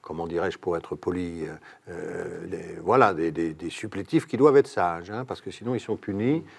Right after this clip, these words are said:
euh, des deux grands partis, donc tout ça est inacceptable. Euh, et moi j'assume parfaitement, c'est pareil avec les enfants, c'est pareil avec tous les êtres humains. Quand vous mettez les gens dehors, quand vous leur dites, euh, « Tu es mauvais, tu n'es pas bon, euh, tu es, et cetera. » Ben,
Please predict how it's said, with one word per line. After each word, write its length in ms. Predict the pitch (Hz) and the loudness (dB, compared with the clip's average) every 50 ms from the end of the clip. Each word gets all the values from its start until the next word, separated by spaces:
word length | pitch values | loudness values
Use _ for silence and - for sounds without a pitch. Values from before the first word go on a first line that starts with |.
| - - _ 95 | -20 -10 _ -6
euh, 60 | 98 | -4
des 160 | 101 101 98 | -2 -2 0
deux 160 | 95 113 127 | 4 4 4
grands 200 | 113 101 107 107 | 4 4 0 0
partis, 480 | - - 92 - - - - 113 110 104 | 0 -2 -4 -4 -6 -4 0 0 0 2
donc 200 | 92 92 87 - | 0 -4 -6 -8
tout 100 | - 95 | -10 -12
ça 160 | - - 87 | -6 -4 -6
est 140 | 85 82 - | -6 -6 -8
inacceptable. 800 | 95 85 80 - - - - _ - - 113 - 117 127 139 131 - - - - - - - - _ - | -8 -8 -8 -8 -12 -14 -14 _ 0 4 6 6 6 4 0 -6 -8 -18 -20 -20 -20 -20 -20 -20 _ -2
Euh, 380 | 95 95 92 92 92 90 90 - _ | 0 2 4 4 2 0 -2 -4 _
et 220 | - 113 120 120 107 | 4 6 6 6 6
moi 160 | - 139 143 | 4 0 2
j'assume 380 | 123 127 110 - - 139 123 - | 2 0 -2 -2 -4 -6 -6 0
parfaitement, 760 | - 131 - - - 107 - 110 110 107 110 113 101 107 - - - _ | 0 -2 0 0 -6 -6 -2 0 2 4 4 2 0 -4 -12 -20 -20 _
c'est 140 | _ - - | _ -8 -4
pareil 280 | - - 98 95 101 104 | 0 2 2 4 6 4
avec 180 | 98 92 - | 4 2 0
les 120 | 101 95 87 | -6 -4 -4
enfants, 360 | 101 90 - - 95 95 101 | -4 -6 -6 -6 -6 -6 -6
c'est 120 | - - | -8 -4
pareil 200 | _ 98 98 104 | _ 2 2 2
avec 100 | 95 90 | 2 -2
tous 120 | - - 107 | -2 -4 -2
les 200 | 98 92 85 98 | -2 0 0 0
êtres 160 | 90 - - | -2 0 -4
humains. 300 | 98 90 90 90 95 104 - - _ _ | -6 -4 -4 -4 -4 -4 -6 -12 _ _
Quand 140 | - 139 | -4 -2
vous 100 | 135 143 | 2 4
mettez 300 | 160 160 165 160 - 156 | 8 8 8 8 6 2
les 120 | 139 127 - - - 98 | 2 2 -2 -2 -6 -6
gens 220 | 92 85 107 107 | 0 0 0 2
dehors, 400 | 101 85 87 85 85 87 85 - - _ _ _ _ _ _ | 2 4 4 4 4 4 2 -2 -8 _ _ _ _ _ _
quand 120 | - 107 110 | -2 0 2
vous 100 | 113 117 | 6 6
leur 140 | 117 110 | 6 6
dites, 340 | 101 104 123 131 131 131 - | 6 4 4 4 2 4 6
euh, « 240 | 104 95 95 92 90 90 | 8 8 8 8 6 2
Tu 120 | - - 85 | -2 -8 -8
es 60 | 80 | 0
mauvais, 400 | 80 98 113 101 95 101 104 101 | 4 4 6 8 8 6 6 6
tu 140 | - - 82 | 2 -6 -12
n'es 80 | 78 | -8
pas 160 | - - 98 | 2 2 2
bon, 500 | 98 90 95 95 95 95 98 98 92 82 | 2 4 0 0 0 0 -2 -2 -2 -2
euh, 100 | 78 73 73 | -4 -4 -6
tu 180 | - - - 78 | -10 -8 -8 -8
es, 60 | 78 - - - - _ | -8 -10 -14 -20 -18 _
et 80 | - 104 | -12 -12
cetera. » 380 | - - 98 - - 95 104 113 | -4 -4 -2 0 2 4 4 4
Ben, 160 | - - - | 2 -2 -8